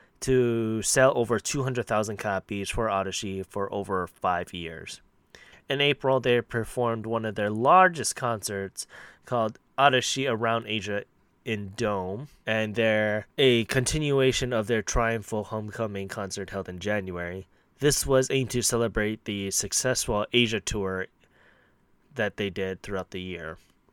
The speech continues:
And then in May, their continued successes culminated in the release of their nineteenth single, We Can Make It, which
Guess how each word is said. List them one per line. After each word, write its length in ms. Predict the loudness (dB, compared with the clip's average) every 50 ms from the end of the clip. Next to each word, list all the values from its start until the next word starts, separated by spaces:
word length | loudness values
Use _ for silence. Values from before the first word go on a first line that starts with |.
| _ _ _ _ _ _ _ _ _ _ 0
And 140 | 2 4
then 100 | 4 6
in 180 | 6 6 4 6 6
May, 320 | 6 4 4 2 0 0
their 220 | 2 4 4 4 4
continued 520 | 2 -2 -2 -2 -2 -2 0 0 0 0
successes 880 | 0 -2 -4 -4 -2 -2 0 0 -2 -2 -2 -2 -2 -4 -4 -6 -8 _ _ -20 _ _ -20 -20 _ _ _ _ _ _ _ _ _ _
culminated 640 | -4 0 0 0 0 0 0 0 0 2 2 2 2 2
in 80 | 0
the 100 | -2 -2
release 320 | -2 -2 -2 -4 -4 -4 -6
of 120 | -4 -2
their 120 | -2 -2
nineteenth 680 | -2 -4 -6 -2 0 0 0 0 -2 -4 -6 -4 -2 -2
single, 420 | -2 -2 -2 -2 -2 -2 -2 -2 -2
We 180 | -2 -2 -2
Can 260 | -2 -2 -4 -4 -4 -4
Make 240 | -6 -6 -6 -6
It, 160 | -6 -6 -8 -6
which 460 | -6 -6 -6 -4 -4 -4 -4 -6 -6